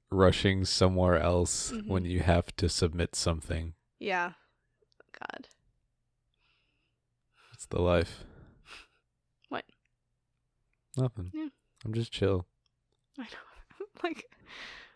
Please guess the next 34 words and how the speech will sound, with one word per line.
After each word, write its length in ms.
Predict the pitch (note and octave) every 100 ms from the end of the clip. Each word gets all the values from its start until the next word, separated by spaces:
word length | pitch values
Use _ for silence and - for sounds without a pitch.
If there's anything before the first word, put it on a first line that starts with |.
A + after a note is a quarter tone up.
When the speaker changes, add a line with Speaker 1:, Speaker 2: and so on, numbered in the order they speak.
| -
Speaker 1:
I'm 60 | G#2
Speaker 2:
ready 180 | C4+
Speaker 1:
so, 120 | G#2 G#2
Speaker 2:
for 100 | G#2
bed. 240 | G2+ G#2 -
Speaker 1:
I'm 120 | G2
so 320 | - - G2+ C3
Speaker 2:
I 80 |
don't 140 | E4+ A#4
Speaker 1:
mellow. 140 | A#4+ G#4
Speaker 2:
know. 60 | -
Okay, 340 | C#4 E4 G#3+ -
I 80 | A#3+
noticed 340 | B3 B3+ F4+
also 280 | B3 C4+ A#3+
last 340 | F#3+ E3+ G3 -
week 380 | C#4 D#4 - _ _ _ _
we 160 | A#3 A#3
recorded, 720 | A3+ G#3+ G#3+ F#3+ G#3 C#4+ D4+ -
and 160 | G#3+ G#3+
then 80 |
I 100 | G#3+
listened 440 | G#3 G3+ - B3+ C4+
back 260 | F#3+ F#3+
to 160 | - C#4+
it, 180 | D4 -
and 160 | A3 A#3
for 160 | B3
some 220 | A3+ G#3+
reason 260 | G#3+ B3+ C#4+
I 120 | C#4
think 160 | C4 C4
the 120 | A3+
rate 360 | F#3+ F3 G#3